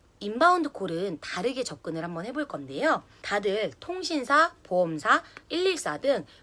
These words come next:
고객센터 전화 받아도 보시고 걸어도 보셨을 거예요. 그런 방식과 비슷하다고 생각하시면 훨씬 쉽게 이해하시지 않을까 싶은데요. 제가 인바운드 콜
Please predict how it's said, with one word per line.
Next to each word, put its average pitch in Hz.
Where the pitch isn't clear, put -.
고객센터 202
전화 165
받아도 190
보시고 151
걸어도 254
보셨을 156
거예요. 139
그런 339
방식과 185
비슷하다고 254
생각하시면 285
훨씬 220
쉽게 190
이해하시지 233
않을까 165
싶은데요. 175
제가 180
인바운드 285
콜 202